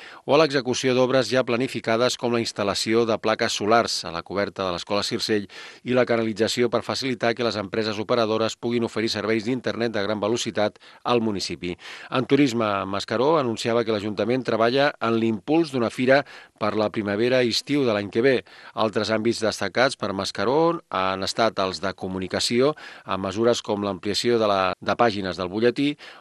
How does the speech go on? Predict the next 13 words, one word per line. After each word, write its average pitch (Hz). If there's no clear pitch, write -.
o 135
el 139
treball 117
fet 120
perquè 120
en 101
breu 110
s'ofereixin 113
més 113
funcionalitats 107
a 95
la 87
web. 78